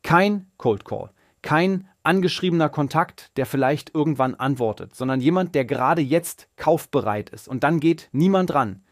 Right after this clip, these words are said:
Oder es ist Viertel nach sechs abends. Oder es ist Freitag. Oder dein Vertriebskollege ist im Gespräch. Die Mailbox springt an. Der Interessent spricht höflich eine Nachricht, legt auf und sucht zehn Minuten später bei deinem Wettbewerb weiter. Das ist nicht hypothetisch.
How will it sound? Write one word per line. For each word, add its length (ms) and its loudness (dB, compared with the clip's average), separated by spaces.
Oder 220 2
es 140 -4
ist 200 -12
Viertel 300 2
nach 140 0
sechs 260 -6
abends. 480 -8
Oder 180 2
es 140 0
ist 240 -6
Freitag. 760 0
Oder 140 4
dein 140 4
Vertriebskollege 720 2
ist 160 -4
im 80 -4
Gespräch. 540 -6
Die 80 2
Mailbox 540 4
springt 400 -10
an. 240 -10
Der 80 0
Interessent 540 0
spricht 280 -6
höflich 380 4
eine 160 -4
Nachricht, 720 -4
legt 320 0
auf 320 2
und 140 -4
sucht 260 -2
zehn 240 2
Minuten 320 0
später 400 0
bei 140 -2
deinem 240 -2
Wettbewerb 580 -2
weiter. 460 -6
Das 240 2
ist 160 -2
nicht 300 2
hypothetisch. 920 -2